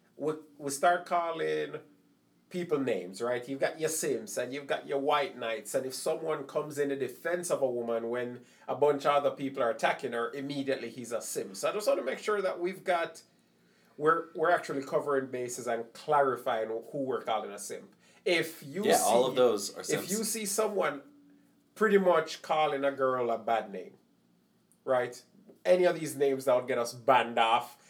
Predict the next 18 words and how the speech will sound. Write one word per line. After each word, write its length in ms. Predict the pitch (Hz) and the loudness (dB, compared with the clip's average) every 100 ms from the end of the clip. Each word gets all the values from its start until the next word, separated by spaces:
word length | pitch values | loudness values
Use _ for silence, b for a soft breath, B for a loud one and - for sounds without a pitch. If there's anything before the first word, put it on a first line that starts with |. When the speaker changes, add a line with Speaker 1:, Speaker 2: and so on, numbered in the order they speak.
| b - | b 0
Speaker 1:
any 220 | 170 139 | 0 4
of 140 | 131 | 2
these 220 | 131 123 - | 0 -6 -2
platforms. 760 | 147 123 - 120 107 - - b | 2 2 0 -6 -6 -10 -20 b
Speaker 2:
Uh-huh. 140 | 95 82 - | -16 -16 -6
Speaker 1:
And 100 | 147 | 2
then 120 | 156 | 2
you, 140 | 151 139 - - | 2 -2 -6 -2
and 160 | 151 151 | 0 4
then 140 | 151 | 2
you 180 | 139 139 | 2 -4
go, 300 | 135 135 123 | 2 4 4
"That's 260 | 113 135 - | 0 -2 0
not, 260 | 135 - | -6 -4
that's 200 | 123 127 | -6 -4
not 160 | 127 - | -6 -6
cool, 180 | 143 107 | -8 -8
bro." 220 | 101 | -8